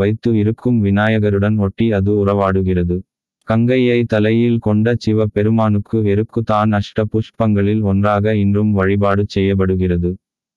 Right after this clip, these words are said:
நாம் அனைவருக்கும் தெரிந்த கோளறு பதிகத்தில், "பலபல வேடம் ஆகும் பரன் நாரி பாகன் பசுவேறும் எங்கள் பரமன்.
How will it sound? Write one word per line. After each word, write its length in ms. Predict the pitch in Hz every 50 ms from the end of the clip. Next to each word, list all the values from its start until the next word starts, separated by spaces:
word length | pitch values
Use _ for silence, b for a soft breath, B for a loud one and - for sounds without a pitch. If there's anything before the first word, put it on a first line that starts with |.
| _ _ _ _ _ _ _ -
நாம் 360 | 110 107 110 113 120 123 127
அனைவருக்கும் 760 | 120 110 110 113 120 120 117 117 110 107 - - 123 127 127
தெரிந்த 380 | 120 113 104 104 110 113 113 113 113
கோளறு 420 | 110 - 104 104 104 101 101 107 107 -
பதிகத்தில், 640 | 104 98 95 98 95 98 98 - - 92 90 87 87 - _ _ _ _ _ _ -
"பலபல 480 | 110 110 117 127 127 127 127 123 120
வேடம் 420 | 113 107 104 107 107 110 117 117 113
ஆகும் 380 | 107 101 101 101 101 110 113 113
பரன் 300 | 110 107 101 104 113 117
நாரி 360 | 113 107 101 101 104 110 113 110
பாகன் 400 | - 104 101 101 104 107 110 110 110
பசுவேறும் 600 | - 101 101 - 107 110 107 104 104 104 107 110
எங்கள் 340 | 104 98 95 95 101 107 107
பரமன். 440 | 101 98 95 92 92 92 90 87 87